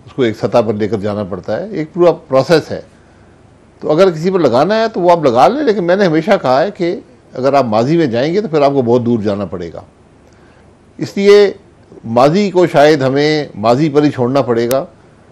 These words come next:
और एक truth commission बना दें जहां हकायक अवाम के सामने आ जाएं। उसके बाद फिर तारीख खुद फैसला कर लेगी कि किसने क्या किया और उसका मुल्क पर क्या असर हुआ।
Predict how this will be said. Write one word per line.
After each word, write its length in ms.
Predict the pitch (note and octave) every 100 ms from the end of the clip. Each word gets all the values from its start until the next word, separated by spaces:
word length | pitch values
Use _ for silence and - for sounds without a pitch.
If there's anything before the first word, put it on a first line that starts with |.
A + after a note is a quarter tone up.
| _
और 100 | E3
एक 100 | E3+
truth 140 | G3 A3
commission 420 | - F#3 D#3+ F3
बना 240 | C3+ B2
दें 200 | D#3 G3+
जहां 220 | F3 C#3 C3
हकायक 340 | D3+ E3+ F3+
अवाम 280 | C3+ C3 C3
के 80 | C3+
सामने 300 | A#2+ A2 G2+
आ 120 | F2
जाएं। 200 | F2+ G2 _ _ _ -
उसके 200 | G#3 B3
बाद 180 | A3 G#3
फिर 140 | G#3
तारीख 320 | F#3 E3+ F#3+
खुद 140 | G3+ F#3+
फैसला 320 | F3+ E3 E3+
कर 160 | D#3+ C#3
लेगी 380 | D#3 D3 D3 - - - _
कि 160 | - B2
किसने 280 | D3 D#3+
क्या 200 | C#3+ C#3+
किया 300 | C#3 C3+ C3
और 60 | B2+
उसका 220 | B2 C3+
मुल्क 200 | A#2+ B2
पर 100 | B2
क्या 180 | A2+ A#2
असर 200 | G2+ G#2+
हुआ। 240 | F#2+ F#2